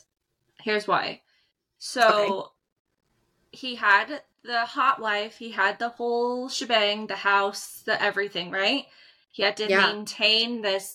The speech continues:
Speaker 1: this life. He was, like, he had it all, right?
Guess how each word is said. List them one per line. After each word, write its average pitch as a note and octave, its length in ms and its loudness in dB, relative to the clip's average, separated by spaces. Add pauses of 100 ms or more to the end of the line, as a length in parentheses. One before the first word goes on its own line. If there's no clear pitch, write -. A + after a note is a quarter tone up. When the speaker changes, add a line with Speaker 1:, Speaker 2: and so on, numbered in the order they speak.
Speaker 1:
this G#3 180 -8
life. F#3+ 600 -2
He G3+ 100 0
was, - 360 -6 (200)
like, G3 240 -10
he - 240 -14
had G3+ 240 2
it G3 100 -6
all, F#3 440 -6
right? A3 260 -4